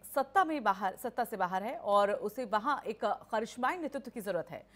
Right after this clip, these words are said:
प्रियंका गांधी की उत्तर प्रदेश में पहली परीक्षा दो हज़ार बाईस के विधानसभा चुनावों में होगी। तो इससे पहले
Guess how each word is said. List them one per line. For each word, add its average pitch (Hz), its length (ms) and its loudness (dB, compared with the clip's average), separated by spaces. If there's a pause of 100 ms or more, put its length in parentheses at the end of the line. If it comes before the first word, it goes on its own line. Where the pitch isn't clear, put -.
(160)
प्रियंका 175 240 -2
गांधी 208 320 2
की 254 260 -8
उत्तर 208 280 -8
प्रदेश 220 420 -4
में 254 80 -2
पहली 220 340 -6
परीक्षा 202 460 -6 (140)
दो 208 100 -2
हज़ार 202 240 2
बाईस 247 340 0
के 294 200 -6 (300)
विधानसभा 285 600 0
चुनावों 214 360 -2
में 170 120 -6
होगी। - 260 -12 (380)
तो 196 80 -2
इससे 247 200 0
पहले 294 260 4